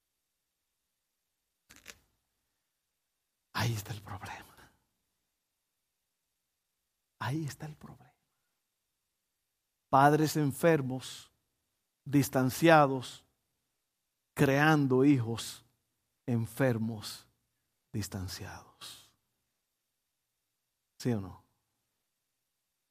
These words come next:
Ve, no necesitamos a Dios. Yo no quiero a Dios. Yo vengo a la iglesia para alisar la conciencia, para sentirme bonito,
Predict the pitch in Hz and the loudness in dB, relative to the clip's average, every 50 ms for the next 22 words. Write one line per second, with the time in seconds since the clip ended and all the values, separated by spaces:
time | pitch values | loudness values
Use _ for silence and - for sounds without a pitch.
0 | _ _ _ _ _ _ _ _ _ _ - 82 - - _ _ - 117 113 120 | _ _ _ _ _ _ _ _ _ _ -12 -12 -12 -12 _ _ -6 -4 -4 -2
1 | 127 123 - 131 120 - - 117 - - 123 131 127 113 113 107 - 110 101 98 | -4 -4 -6 -6 -8 -8 -10 -12 -10 -10 -10 -10 -10 -14 -16 -16 -16 -16 -18 -18
2 | 98 - - - - - - - - - - _ _ _ _ _ _ _ _ _ | -20 -20 -20 -20 -20 -20 -18 -18 -20 -20 -20 _ _ _ _ _ _ _ _ _
3 | _ _ _ _ _ _ _ _ _ _ _ _ _ _ _ - 123 123 127 123 | _ _ _ _ _ _ _ _ _ _ _ _ _ _ _ -8 -6 -4 -4 -6
4 | 123 - - 147 147 135 131 120 107 98 92 98 92 87 - - - - - 151 | -6 -4 0 0 0 2 0 -4 -4 -8 -10 -12 -14 -16 -18 -18 -18 -16 -4 0
5 | 147 147 160 165 160 160 151 143 131 151 190 220 208 - - 185 156 131 143 131 | 2 4 4 6 6 6 6 6 6 8 10 10 8 8 6 0 2 4 4 4
6 | 127 117 101 - - - - _ _ _ _ - 120 120 120 107 - 139 139 143 | 4 2 -2 -6 -14 -20 -20 _ _ _ _ -6 -4 -2 -2 -2 2 2 2 2
7 | 147 135 127 131 120 107 104 - - 156 180 190 190 185 175 165 - - - 175 | 2 0 -2 -4 -6 -6 -6 -4 -2 -2 0 0 0 -2 -2 -4 -6 -8 -10 -8
8 | 175 165 165 151 - _ _ _ _ _ _ _ _ _ _ _ _ _ _ _ | -8 -8 -10 -12 -16 _ _ _ _ _ _ _ _ _ _ _ _ _ _ _
9 | _ 135 123 113 110 - 123 117 110 104 - 131 127 139 127 120 113 107 107 127 | _ -6 -6 -6 -6 -4 -6 -6 -4 -2 -4 -2 0 0 0 -2 -2 -2 0 2
10 | 156 170 175 175 165 131 - - 151 147 147 147 | 2 4 4 4 2 0 -2 -2 -2 -2 -2 -4